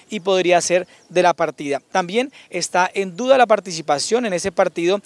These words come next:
del volante número diez, Sebastián Roa. Y otro que reaparece en este partido de mañana domingo en calidad de visitante es el arquero Oscar Espinosa, quien nos acompaña en Lente Regional. Oscar, bienvenido y cuéntenos cómo están para el partido de mañana.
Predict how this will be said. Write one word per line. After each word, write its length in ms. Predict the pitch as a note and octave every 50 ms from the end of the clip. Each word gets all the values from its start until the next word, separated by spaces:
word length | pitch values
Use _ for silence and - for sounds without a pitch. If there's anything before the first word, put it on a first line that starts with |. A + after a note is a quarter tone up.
| - - - _
del 160 | - D#3+ F#3 G3
volante 500 | F3 F#3 F#3 F#3 F3+ F3+ E3+ D3 F#3 F3+
número 260 | F3+ F3 F3+ F3 E3+
diez, 280 | E3 D#3+ E3 F3+ F3 - _ _ _
Sebastián 800 | - - - F#3 F3+ D#3+ D3+ C#3 - - D#3+ E3 E3 D#3+ D#3+ D3+ -
Roa. 320 | D#3+ D#3+ E3 D#3 C#3+ C3+ B2 _ _ _ _ _ -
Y 80 | F3
otro 200 | F#3 G3+ A3+ A3+
que 140 | A3 A#3+ A3+
reaparece 640 | G#3 A3 G#3 F#3 G#3 G3+ F#3 F#3+ F#3 - A3+ A3 A3
en 140 | - F#3 D#3+
este 220 | D#3 C#3+ - F#3+
partido 480 | E3 F#3+ E3+ D3+ - E3 D#3+ E3+ F3+ F3+
de 80 | D#3+ E3+
mañana 320 | D3 C#3 C#3 C#3+ D3+ D#3+
domingo 500 | E3+ F3+ F3+ F#3 F3+ E3+ D#3+ E3 G3 F#3+ - - - - -
en 140 | - D#3+ C#3
calidad 400 | - E3 D#3 D3+ D3 D3 D3 C#3+
de 140 | D#3 F#3
visitante 520 | G3 G3+ F3 F3 G3 F3+ E3+ D#3+ D#3 G3 F#3+ - - - - _
es 160 | E3 D#3 - F#3
el 60 | F#3
arquero 420 | E3 D3 - - D#3 D#3 F3 E3+ - _
Oscar 440 | F3 G3 G3+ - - - G3 F#3+ - -
Espinosa, 520 | G3 F#3+ - - G3 F#3 F3+ D#3+ F#3+ G3 F3+ - - _ _ -
quien 140 | - F3+ F3+
nos 100 | D#3+ E3
acompaña 520 | D3 D3 D3 C3+ B2+ D3 D3+ D#3+ E3+ E3+
en 160 | F3+ E3 D3+ C#3+
Lente 260 | D3 D3+ C#3+ - D#3
Regional. 340 | D#3 D#3 D3 C3+ C#3+ C#3+ - - - - _
Oscar, 300 | - E3+ E3+ - G3 F#3
bienvenido 520 | E3+ F3 E3+ E3 C#3+ C#3+ D3+ F#3 G#3+ A3 A3
y 60 | G3
cuéntenos 420 | - E3 D#3 D#3 F3+ F3+ D#3 -
cómo 180 | - - E3 F3
están 220 | E3+ - F3 E3
para 120 | D#3+ F3 E3
el 40 | D3+
partido 260 | D#3 C3+ C3 - D3+
de 100 | D3+ C#3+
mañana. 220 | C3 B2+ B2 -